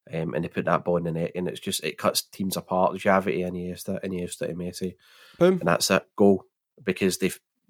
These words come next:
Speaker 1: again, they know their style, they know how they're meant to be playing, and there's fluent communication in that process.
Speaker 2: Why does the likes of a Pep Guardiola or managers similar to him with his ethos,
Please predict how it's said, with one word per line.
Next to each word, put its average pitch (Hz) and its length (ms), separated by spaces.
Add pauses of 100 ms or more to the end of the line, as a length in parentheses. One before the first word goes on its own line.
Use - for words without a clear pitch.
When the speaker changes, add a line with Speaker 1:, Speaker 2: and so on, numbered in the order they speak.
(120)
Speaker 1:
again, 92 380
they 92 80
know 92 200
their 90 120
style, 95 320
they 90 80
know 90 160
how 95 120
they're 87 100
meant 90 160
to 82 60
be 82 60
playing, 98 380 (480)
and 87 80
there's 90 120
fluent 90 380
communication 90 720
in 92 100
that 87 160
process. 104 560 (160)
Speaker 2:
Why 156 220
does 151 400 (520)
the 131 100
likes 127 300
of 123 160
a 71 100
Pep - 260
Guardiola 123 680
or 120 180
managers 127 520
similar 123 380
to 131 140
him 123 260
with 120 120
his 117 180
ethos, 165 400